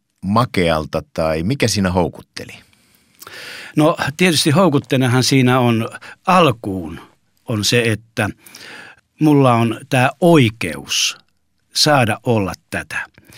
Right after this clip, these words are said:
Speaker 2: Ja sitten siinä herää paljon semmosiakin kysymyksiä, että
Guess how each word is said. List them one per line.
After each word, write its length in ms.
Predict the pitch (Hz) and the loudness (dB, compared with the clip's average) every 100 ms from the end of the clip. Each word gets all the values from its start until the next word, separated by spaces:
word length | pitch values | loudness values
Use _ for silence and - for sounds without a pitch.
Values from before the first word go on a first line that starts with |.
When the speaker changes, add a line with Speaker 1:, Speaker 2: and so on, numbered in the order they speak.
| - - - - | -20 -20 -12 0
Speaker 2:
Ja 240 | 120 120 - | 2 2 -2
sitten 340 | - 170 156 123 | -2 0 0 0
siinä 240 | 151 151 | 2 4
herää 520 | 143 185 156 131 120 110 | 4 4 4 2 2 0
paljon 300 | 139 139 123 | 0 2 0
semmosiakin 720 | 139 127 117 131 117 135 123 | 0 0 0 0 0 0 0
kysymyksiä, 680 | 143 135 117 117 - 131 117 | 0 2 0 0 -2 0 0
että 320 | 113 135 | -2 -4